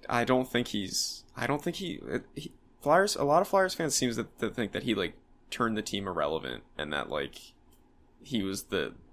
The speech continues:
like you said, Joe, the Grim Reaper for this franchise. I don't know. I, I don't see it that way, but it, it is what it is. People can have,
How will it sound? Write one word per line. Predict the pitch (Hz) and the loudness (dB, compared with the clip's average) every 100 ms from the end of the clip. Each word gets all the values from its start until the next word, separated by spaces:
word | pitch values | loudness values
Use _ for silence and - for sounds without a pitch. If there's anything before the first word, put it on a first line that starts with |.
| - | -6
like | 90 - | -4 -2
you | 107 | -2
said, | - 67 | -2 -2
Joe, | 95 78 | -2 -4
the | 78 | -2
Grim | 95 85 | -2 -2
Reaper | 82 80 - | -2 -4 -4
for | - | -2
this | - - | -2 -2
franchise. | - 76 76 - - - | -4 -4 -2 -2 -2 -2
I | - | 0
don't | 82 | 0
know. | 69 69 - | -2 -6 0
I, | 90 95 - | 2 2 2
I | - 113 | 4 4
don't | 92 | 2
see | - 64 | -4 -4
it | - | -4
that | 55 - | -4 -2
way, | 67 65 67 - | -2 -4 -6 -4
but | 62 60 - - - - _ _ | -4 -4 -12 -20 -20 -20 _ _
it, | - - - | -8 -4 2
it | 156 | 4
is | 151 101 | 4 2
what | |
it | 73 | -2
is. | 73 | 0
People | 147 147 | 2 2
can | 165 160 | 2 2
have, | 151 139 - | 2 2 -2